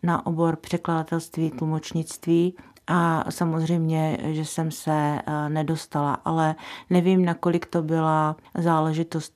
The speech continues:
politická. Je fakt, že já jsem to správné politické zázemí neměla, ale na druhou stranu je pravda, že když jsem přišla do té posluchárny a viděla jsem, že tam je asi sto lidí a brali možná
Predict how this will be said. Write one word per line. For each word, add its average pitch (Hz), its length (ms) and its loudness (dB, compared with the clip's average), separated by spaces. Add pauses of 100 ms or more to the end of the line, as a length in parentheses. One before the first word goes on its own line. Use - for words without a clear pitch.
politická. 156 460 -2
Je 156 40 -2
fakt, 156 160 -2
že 156 100 0
já 156 100 0
jsem 156 180 -6
to 156 100 -6
správné 151 460 -2 (200)
politické 147 520 -6
zázemí 147 420 -2
neměla, 147 540 0 (480)
ale 160 440 4
na 156 120 0
druhou 165 260 2
stranu 151 540 0
je 165 100 0
pravda, 151 400 -4
že 143 360 -4
když 147 220 -4
jsem 160 140 -4
přišla 156 340 -4
do 151 240 -2 (280)
té 165 100 0
posluchárny 147 760 -2
a - 20 -2
viděla 147 320 0
jsem, 151 200 -6
že 143 100 -6
tam 147 220 -4
je 143 100 -4
asi 139 200 -8
sto - 240 -4
lidí 139 480 -2
a - 100 -10
brali 143 340 -4
možná 139 480 -4